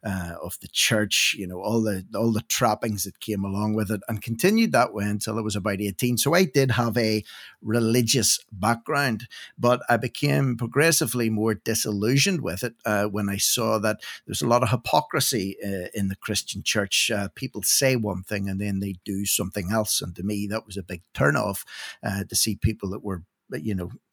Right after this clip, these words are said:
acting in spurious ways, uh, through the week, and then they put on their suit on a Sunday with their big Bible, and they put a smile on their face, and they go and stand in the house of God and appear holy. It was like a one day a week thing. So, and plus the teachings that I was getting,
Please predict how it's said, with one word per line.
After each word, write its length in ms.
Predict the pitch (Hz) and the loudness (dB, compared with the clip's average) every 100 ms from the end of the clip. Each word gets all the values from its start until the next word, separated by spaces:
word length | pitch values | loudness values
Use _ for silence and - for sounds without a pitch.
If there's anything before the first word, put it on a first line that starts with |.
| - | 2
acting 360 | 123 - 113 95 | 2 2 -2 -2
in 120 | 90 | 0
spurious 760 | - - 131 120 113 98 - - | 0 0 0 2 2 0 -2 -4
ways, 560 | 104 101 104 107 - - | -4 -2 0 0 0 -2
uh, 200 | 110 90 87 | -4 -4 -4
through 240 | - 127 | 0 0
the 80 | 104 | 0
week, 300 | 87 131 - | -2 -2 -2
and 160 | 95 98 | -4 -2
then 140 | 92 | -2
they 60 | 90 | -4
put 200 | - 113 | -4 -2
on 180 | 98 | -2
their 100 | 90 | -2
suit 340 | 87 - 104 87 | 0 0 0 -4
on 120 | 98 | -6
a 40 | 90 | -2
Sunday 400 | - 104 92 95 | -2 0 -2 -4
with 140 | 92 | -4
their 100 | 92 | -6
big 240 | 87 90 92 | -6 -8 -6
Bible, 400 | 90 90 107 92 | -6 -4 -4 -4
and 100 | 90 | -6
they 40 | |
put 200 | 90 107 | -6 -4
a 40 | 98 | -2
smile 380 | - - 98 98 | -4 -4 -4 -4
on 120 | 92 | -6
their 80 | 95 | -6
face, 280 | - 87 - | -6 -6 -6
and 120 | 90 | -8
they 60 | |
go 220 | 90 101 95 | -6 -4 -2
and 100 | 90 | -2
stand 340 | - 92 92 | -4 -4 -6
in 120 | 90 | -6
the 80 | 90 | -8
house 240 | 90 90 - | -8 -8 -10
of 120 | - | -8
God 220 | 101 87 | -8 -6
and 100 | 92 | -6
appear 320 | 92 - 95 | -8 -10 -10
holy. 440 | 92 - 120 110 98 - - - - | -10 -4 -2 -2 -4 -10 -14 -10 -10
It 80 | |
was 140 | - 107 | -6 -4
like 140 | 98 | -2
a 60 | 95 | -2
one 260 | 101 107 | 0 2
day 140 | 104 92 | 2 0
a 60 | |
week 260 | 87 113 113 | -2 -2 0
thing. 260 | 131 113 101 | 0 2 2
So, 280 | - 98 - - - - | 0 0 -6 -12 -12 -6
and 240 | 113 107 | -4 -4
plus 280 | - 139 135 | 2 4 4
the 100 | - | 0
teachings 540 | 113 170 170 202 190 156 | 2 4 6 6 6 6
that 120 | 143 | 4
I 80 | 147 | 6
was 220 | 135 - | 6 2
getting, 480 | - 127 131 143 | 4 6 6 4